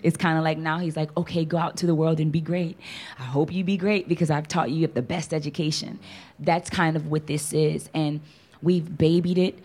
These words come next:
We've nurtured it. I, I've paid attention to every note, every sound, every lyric. And what's beautiful about it is that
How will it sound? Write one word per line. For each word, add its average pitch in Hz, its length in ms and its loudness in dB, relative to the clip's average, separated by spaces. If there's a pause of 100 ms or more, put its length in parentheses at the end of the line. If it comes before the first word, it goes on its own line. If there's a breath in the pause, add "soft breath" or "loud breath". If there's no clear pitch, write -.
(200 loud breath)
We've 160 180 2
nurtured 160 440 2
it. 151 100 -2
I, - 200 0
I've - 180 -2
paid 160 180 2
attention 160 280 -2
to - 140 -2
every 160 240 4
note, 160 360 2
every 156 180 0
sound, 156 500 0
every 151 280 2
lyric. 156 500 0 (380 loud breath)
And 175 140 4
what's 175 160 2
beautiful 180 500 2
about 160 320 4
it 151 100 0
is 147 160 2
that 156 320 0